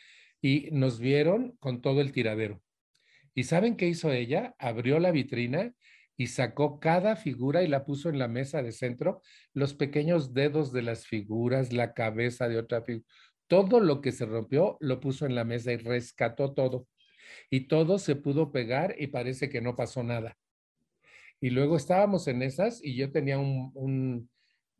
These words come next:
cuadro caído y le digo, "¿Me ayudas?". Y ya nos ayudó a ponerlo. Y luego le digo a, a Sergio, su hijo, "Sergio, ¿le ayudas a Javi con el mueble?". Un mueble de una cajonera de cinco cajones alta que se había caído en la recámara.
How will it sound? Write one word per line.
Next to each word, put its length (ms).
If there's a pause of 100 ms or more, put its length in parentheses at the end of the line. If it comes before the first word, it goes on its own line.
(140)
cuadro 400
caído 380
y 40
le 120
digo, 240
"¿Me 100
ayudas?". 580
Y 120
ya 220
nos 260
ayudó 340
a 140
ponerlo. 480 (340)
Y 100
luego 240
le 140
digo 240
a, 340
a 60
Sergio, 420
su 160
hijo, 300 (260)
"Sergio, 440
¿le 80
ayudas 360
a 80
Javi 300
con 160
el 160
mueble?". 540 (400)
Un 160
mueble 420
de 160
una 220
cajonera 500
de 100
cinco 320
cajones 460
alta 280
que 100
se 100
había 240
caído 300
en 80
la 80
recámara. 520